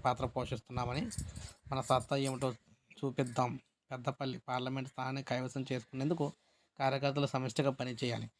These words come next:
ఎవరు అధైర్యపడద్దు, మున్ముందు మళ్ళీ మంచి రోజులు వస్తాయి, కార్యకర్తల మనోభావాలకు అనుగుణంగా పార్టీ నడుస్తుంది అని వెల్లడించారు. So, ఈ విధంగా మొత్తంగా చూసుకుంటే తొందరలోనే కేసీఆర్ గారు అయితే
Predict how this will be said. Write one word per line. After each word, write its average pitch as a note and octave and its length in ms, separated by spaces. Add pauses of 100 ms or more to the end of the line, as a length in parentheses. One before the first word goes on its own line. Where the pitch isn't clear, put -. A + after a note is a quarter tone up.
(240)
ఎవరు C#3 280
అధైర్యపడద్దు, B2+ 680 (200)
మున్ముందు C#3 440
మళ్ళీ C3+ 260
మంచి B2+ 260
రోజులు B2+ 260
వస్తాయి, B2 320
కార్యకర్తల C3 500
మనోభావాలకు C3 1200 (100)
అనుగుణంగా C3+ 460 (100)
పార్టీ B2 300
నడుస్తుంది A#2+ 400 (100)
అని B2+ 160
వెల్లడించారు. B2 600
So, C#3 80 (100)
ఈ - 60
విధంగా C3+ 320
మొత్తంగా C3 380
చూసుకుంటే B2 400 (680)
తొందరలోనే C3 520 (440)
కేసీఆర్ B2+ 420
గారు A#2+ 140
అయితే A#2+ 160